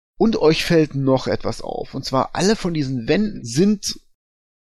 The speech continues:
geschwärzt und haben so Schmauchspuren,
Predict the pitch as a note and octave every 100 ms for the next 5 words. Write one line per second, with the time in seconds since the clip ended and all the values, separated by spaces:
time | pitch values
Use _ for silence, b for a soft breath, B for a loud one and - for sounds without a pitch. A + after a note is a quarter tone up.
0 | _ C#3 - - C#3+ C#3 C3+ - B2+ B2
1 | C3+ B2+ - - C#3+ C3+ C#3+ - - -
2 | C3+ B2 G#2+ G2+ G2